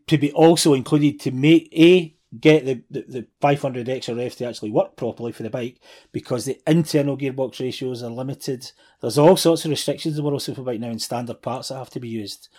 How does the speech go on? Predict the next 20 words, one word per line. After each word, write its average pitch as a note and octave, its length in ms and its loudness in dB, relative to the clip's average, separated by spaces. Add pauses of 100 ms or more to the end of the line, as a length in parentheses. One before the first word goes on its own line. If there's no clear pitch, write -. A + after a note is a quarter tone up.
So - 160 -8
the A2+ 80 -4
bottom E3+ 300 8
line C#3 240 2
is A#2+ 200 -2
they D3 240 8
don't, C#3 340 2 (100)
they D3 300 2
don't C#3 300 -2
want C3 300 -8
to C#3 100 -10
use, A#2+ 300 -6
can't D3 420 -6 (100)
use, B2 420 -4
will C#3 240 0
not C3+ 280 -2
have B2+ 120 -6
a B2 80 -6
performance A#2+ 440 -8
benefit B2+ 560 -4